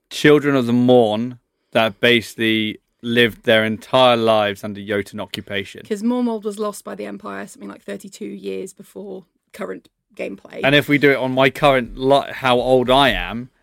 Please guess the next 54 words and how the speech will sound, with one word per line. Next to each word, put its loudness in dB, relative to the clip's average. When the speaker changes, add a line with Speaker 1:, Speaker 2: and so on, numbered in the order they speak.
Speaker 1:
I 4
am -2
thirty-five, -2
so -4
I 2
was -4
three 2
when -4
we -6
Speaker 2:
Yeah. -4
Speaker 1:
lost -4
the -2
Morn. 2
Speaker 2:
And -6
Speaker 1:
So 4
Speaker 2:
so, 8
Speaker 1:
I 6
have 2
Speaker 2:
yeah. -6
Speaker 1:
been 2
literally 2
in 0
the, -6
in -2
the -4
Morn 2
world -8
through -2
my 2
entire 4
life -2
under 0
Jotun -4
rule. -4
Speaker 2:
And -8
so, -4
all, -4
uh, -2
like, -8
basically, -8
we're -8
the -12
children -10
of -14
people -14
who -14
decided -14
to -20
stay -6
with -4
the -6
land -6
rather -10
than -10